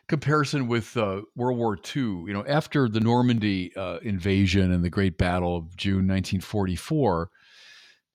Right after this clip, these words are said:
canny observers on both the Allied and the, and the Nazi side would have said, you know, "The war is over," <laughs> because, uh, Germany couldn't withstand a two-front war against the Russians in the East and then the Allies in the West. And so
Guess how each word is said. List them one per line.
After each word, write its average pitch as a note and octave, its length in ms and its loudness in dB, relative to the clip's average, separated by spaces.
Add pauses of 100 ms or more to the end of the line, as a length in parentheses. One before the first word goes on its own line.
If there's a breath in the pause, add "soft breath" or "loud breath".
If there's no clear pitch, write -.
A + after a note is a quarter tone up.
(300)
canny F#3 500 4
observers G#2 680 4
on G2+ 140 4
both A#2 280 6
the G#2 160 2
Allied G2+ 420 4
and F2 140 0
the, D#2+ 200 -2
and F2 200 -4
the E2 200 -6 (280)
Nazi G2+ 560 -2
side G2+ 640 -2
would A2+ 200 -2
have B2 140 -2
said, A2+ 480 0
you A3+ 100 2
know, A2+ 300 4
"The C3 120 2
war C3 360 6
is G#2+ 100 2
over," G#2+ 460 4 (280)
<laughs> - 280 0
because, A2+ 400 2 (420 loud breath)
uh, F#2+ 320 -2 (180)
Germany C3 380 4
couldn't C3 320 4
withstand A2 480 2
a F#2+ 60 0
two-front A#2+ 540 0
war G#2 360 2
against F#2 280 0
the F#2+ 80 0
Russians G#2 420 4
in F2+ 80 4
the F2+ 120 2
East A2+ 280 4
and F#2 100 0
then F2+ 160 2
the F2 160 0
Allies F#2+ 460 0
in G2 80 -2
the A2+ 40 0
West. A#2+ 300 2
And G#2 100 -2
so A#2 240 2